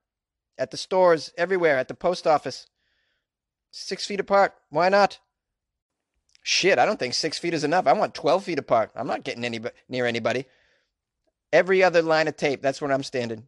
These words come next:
We're twelve feet apart, not six. I don't trust the six. <laughs> Here's a quote from this guy. "This is all getting out of hand. This is why every,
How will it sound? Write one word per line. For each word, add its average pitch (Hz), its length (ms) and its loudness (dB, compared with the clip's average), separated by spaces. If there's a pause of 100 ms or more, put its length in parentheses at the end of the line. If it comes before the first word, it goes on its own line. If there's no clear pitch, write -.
We're 147 100 -12
twelve 170 360 2
feet 156 140 -6
apart, 120 300 -2
not 135 160 -2
six. - 260 -6
I 127 60 -2
don't 147 100 -4
trust - 280 -2
the 127 60 -10
six. - 520 -6
<laughs> - 1600 -20
Here's 185 140 -2
a 175 60 0
quote 165 200 6
from 156 120 -2
this 139 100 -2
guy. 123 160 2 (320)
"This 170 160 -10
is 175 140 -2
all 180 180 8
getting 180 260 0
out 170 120 6
of 165 100 2
hand. 156 320 -2 (1200)
This 160 120 -8
is 180 120 -6
why 185 180 6
every, 185 300 4